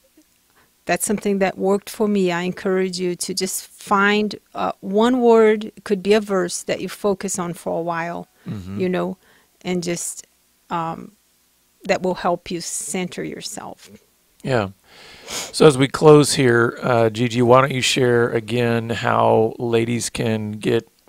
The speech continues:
Speaker 2: uh, connected with Wives Care and the groups and things like that?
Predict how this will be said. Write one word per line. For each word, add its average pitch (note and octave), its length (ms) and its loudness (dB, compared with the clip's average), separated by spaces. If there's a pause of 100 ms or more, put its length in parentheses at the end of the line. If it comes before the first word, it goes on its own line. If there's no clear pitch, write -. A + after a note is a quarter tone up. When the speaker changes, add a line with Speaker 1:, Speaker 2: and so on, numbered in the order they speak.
(200)
Speaker 2:
uh, A2 320 -2
connected A#2 400 -4
with A2 140 -2
Wives A2+ 360 2
Care A2+ 400 0
and G#2+ 220 -6
the G#2+ 60 -8
groups A#2+ 440 -4
and G#2 240 -8
things G#2+ 300 -10
like G#2+ 200 -6
that? G#2 280 -4